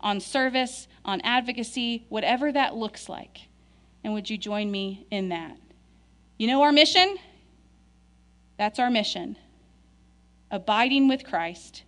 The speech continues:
joining him in the transformation, the revolution of transforming lives through teaching and service. Amen? Amen. Amen. Let's pray.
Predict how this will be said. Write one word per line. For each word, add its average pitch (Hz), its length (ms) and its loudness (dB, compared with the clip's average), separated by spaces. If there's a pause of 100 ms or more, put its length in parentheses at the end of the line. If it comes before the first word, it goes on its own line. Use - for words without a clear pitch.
(320)
joining 247 380 0
him 233 280 0
in 208 60 -2
the 190 80 -4
transformation, 214 840 -4
the 196 100 -6
revolution 285 840 0
of 190 100 -12
transforming 220 680 -4
lives 175 520 -8
through 185 140 -10
teaching 208 420 -6
and 196 120 -6
service. - 500 -8
Amen? 269 460 0 (680)
Amen. 233 140 -2
Amen. 190 280 -2
Let's 233 220 -2
pray. 180 420 -6